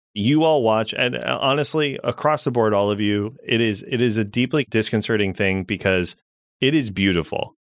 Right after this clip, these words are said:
It is ethereal. There is something about this. Every medieval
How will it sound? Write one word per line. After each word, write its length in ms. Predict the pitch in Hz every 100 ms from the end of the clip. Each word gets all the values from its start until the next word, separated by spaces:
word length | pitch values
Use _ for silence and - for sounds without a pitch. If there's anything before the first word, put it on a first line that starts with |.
| _ -
It 140 | 120
is 300 | 127 107 101
ethereal. 760 | 101 - 127 135 135 127 120 117
There 200 | 113 110
is 120 | 101
something 420 | - 147 143 147
about 260 | 120 110 98
this. 180 | 101 104
Every 480 | 147 156 151 120 - _ _ _ _
medieval 840 | 117 117 139 143 123 117 110 101